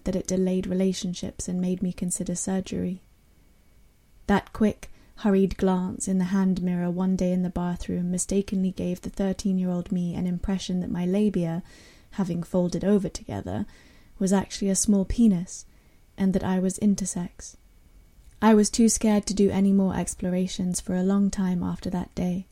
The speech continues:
As a devoted tomboy and lifelong rejecter of feminine things, the teenage me saw this as one distinct package. I was actually meant to be a boy. I am so happy to say that once I started to have sex,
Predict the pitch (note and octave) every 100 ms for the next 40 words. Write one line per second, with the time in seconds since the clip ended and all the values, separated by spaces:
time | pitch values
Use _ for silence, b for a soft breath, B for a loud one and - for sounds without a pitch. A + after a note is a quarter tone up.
0 | - - - - - - _ - - _
1 | - G3+ G3 G#3 G3+ G3+ G3+ A3 G3 -
2 | G3+ G3 F#3+ F#3 F#3 - F#3+ F#3+ F#3 F#3+
3 | - F#3 F#3 F#3 F3+ F3+ - - F#3+ F3+
4 | F#3 F#3 F#3+ F#3 F#3 F3 F3 F3+ F3 F3
5 | F#3+ - b b b b - F#3+ G#3 G#3
6 | G3 F#3+ - G3+ G3 F#3+ F#3 - F#3+ F#3+
7 | F#3+ - F3 F3 F3+ F#3+ F#3 F3+ - F#3+
8 | G3+ - G#3 F#3 - - - - - b
9 | b b b b b b F#3 F#3 F#3 G3
10 | G3 - G3+ G3+ F3 F3+ - F#3 F3+ F3
11 | - F#3 F#3+ F#3 F3+ F#3+ - _ _ -
12 | - _ _ _ _ _ _ _ - _
13 | _ _ _ - G3+ G3+ G3+ A3 G#3+ G#3
14 | G3 - F#3+ F#3 - F#3 F#3 F#3 G3 G3
15 | - G3 - F#3+ F#3 F#3 F#3 F#3 F3+ -
16 | F#3 - - -